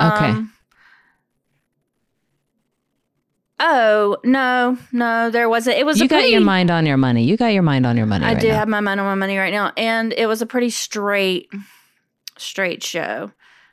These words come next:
Speaker 1: at the
Speaker 2: Oh,
Speaker 1: Comedy
Speaker 2: yeah.
Speaker 1: Bar. Comedy Bar is, like, downtown. It's very, like, touristy. Tonight will be
Speaker 2: Mm-hmm.
Speaker 1: pretty straight. It's also downtown. It's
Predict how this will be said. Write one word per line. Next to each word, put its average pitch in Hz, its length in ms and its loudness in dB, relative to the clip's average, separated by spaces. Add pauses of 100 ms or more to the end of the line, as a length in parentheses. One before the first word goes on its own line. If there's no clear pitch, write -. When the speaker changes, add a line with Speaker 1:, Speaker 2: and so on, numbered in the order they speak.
(100)
Speaker 1:
at - 160 -10
the 190 80 0
Speaker 2:
Oh, 185 40 2
Speaker 1:
Comedy 156 380 2
Speaker 2:
yeah. 107 80 0
Speaker 1:
Bar. 143 400 -2 (320)
Comedy 190 300 -2
Bar 180 260 -2
is, 170 180 -4
like, 170 200 -4
downtown. 190 760 -2
It's - 200 -10
very, 175 340 0
like, 156 260 -6
touristy. 196 720 -4 (300)
Tonight 202 440 -2
will 196 100 4
be 196 140 2
Speaker 2:
Mm-hmm. 165 100 4
Speaker 1:
pretty 190 240 0
straight. 175 440 -2
It's - 160 -6
also 165 300 -2
downtown. 165 680 -4
It's - 480 -8